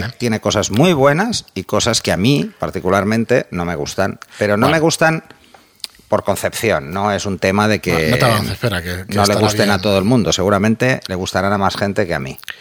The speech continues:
Speaker 2: Bueno, pero esto es normal, no todo el
Speaker 1: Sí.
Speaker 2: mundo es pro-, es profesional y es fotógrafo y tal, aparte de tener sus
Speaker 1: Sí,
Speaker 2: gustos, ¿eh?
Speaker 1: o sea,
Speaker 2: Pero
Speaker 1: son... no es un tema de,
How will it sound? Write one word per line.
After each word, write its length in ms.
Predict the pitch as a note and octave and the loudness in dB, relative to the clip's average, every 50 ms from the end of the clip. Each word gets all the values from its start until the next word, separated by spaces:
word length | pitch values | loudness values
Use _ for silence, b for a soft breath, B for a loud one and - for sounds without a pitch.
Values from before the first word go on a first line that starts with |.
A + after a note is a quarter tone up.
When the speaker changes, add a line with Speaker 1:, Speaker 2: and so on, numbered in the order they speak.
| B B B B B B B _ _ _ _ | B B B B B B B _ _ _ _
Speaker 2:
Bueno, 220 | - D#2+ D#2 D#2+ E2 | -12 -10 -10 -10 -10
pero 180 | E2 D2+ D2+ | -8 -8 -8
esto 160 | D2+ D#2 - F2+ | -8 -8 -8 -8
es 60 | E2+ | -8
normal, 420 | F2 E2+ D#2 C2 E2+ F#2 F2+ E2+ | -8 -10 -8 -6 -4 -4 -4 -6
no 100 | E2+ E2+ | -8 -6
todo 160 | E2+ - F2 | -6 -6 -4
el 40 | E2+ | -2
Speaker 1:
Sí. 60 | E2+ F2 | -2 -2
Speaker 2:
mundo 100 | E2+ F2 | -2 -2
es 60 | - | -2
pro-, 200 | - - - - | -4 -6 -6 -6
es 180 | - F2+ F2 E2+ | -6 -8 -8 -8
profesional 800 | _ - F#2+ - - F#2+ - F#2+ F2+ F2 G2+ G2+ G2 F#2 F#2 F#2 | _ -6 -4 -4 -2 -2 -2 -2 -2 -2 -2 0 0 0 -2 -4
y 20 | |
es 100 | F#2 F2 | -4 -6
fotógrafo 460 | - - F2 - F2+ F2 E2+ - - E2+ | -6 -8 -8 -8 -6 -6 -8 -8 -10 -10
y 40 | |
tal, 200 | E2 - F#2+ G2 | -8 -6 -4 -4
aparte 280 | F#2+ F2 F#2 F2+ - G#2 | -4 -2 -4 -4 -4 -4
de 60 | F#2+ | -6
tener 200 | F2 G2 F#2+ F#2+ - | -4 -4 -2 -2 0
sus 140 | - A#2+ | 2 2
Speaker 1:
Sí, 60 | G#2 F2+ | 2 2
Speaker 2:
gustos, 360 | D2+ - - - C2+ - - | 0 -4 -4 -4 -4 -4 -2
¿eh? 40 | - | -2
Speaker 1:
o 0 | |
sea, 120 | A2+ G#2 | -2 -2
Speaker 2:
Pero 140 | G2 - - | -2 -2 -2
Speaker 1:
son... 240 | - B2 A#2+ - - _ _ _ - - - | -2 -2 -2 -4 -8 _ _ _ -12 -10 -8
no 160 | - A2 A#2+ B2+ | -4 0 0 0
es 100 | B2+ A#2+ | 0 0
un 80 | A#2+ | 0
tema 220 | G#2+ B2 G2 F#2+ F#2 | 0 0 0 0 0
de, 220 | F2+ F#2 F2+ E2 | -2 -2 -4 -6